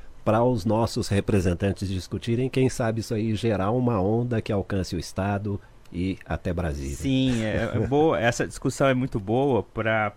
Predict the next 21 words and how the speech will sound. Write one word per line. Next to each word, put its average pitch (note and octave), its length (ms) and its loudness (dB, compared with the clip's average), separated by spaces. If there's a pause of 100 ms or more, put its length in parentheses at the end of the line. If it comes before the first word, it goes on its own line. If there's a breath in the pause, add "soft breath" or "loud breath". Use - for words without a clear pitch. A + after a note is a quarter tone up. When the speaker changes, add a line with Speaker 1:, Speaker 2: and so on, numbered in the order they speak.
(100)
Speaker 2:
poder, G#2+ 540 -6
assim, G2+ 280 -12 (140)
clarear B2+ 600 -2
e A#2+ 160 -6
tirar C3 360 -4
o D3+ 80 -6
senso - 360 -8
comum. G#2 460 -2 (340 soft breath)
Então, A#2 240 0
o A#2 60 -2
meu C#3+ 300 0
trabalho A2+ 580 -2
enquanto, G2+ 960 -6
enquanto F#2 600 -10 (220)
docente, A2 640 -6
enquanto, F#2+ 720 -10 (500 soft breath)
é, F#2+ 340 -6
economista, G#2 640 -8
é A#2+ 40 -6
o - 20 -6
seguinte: F#2+ 560 -14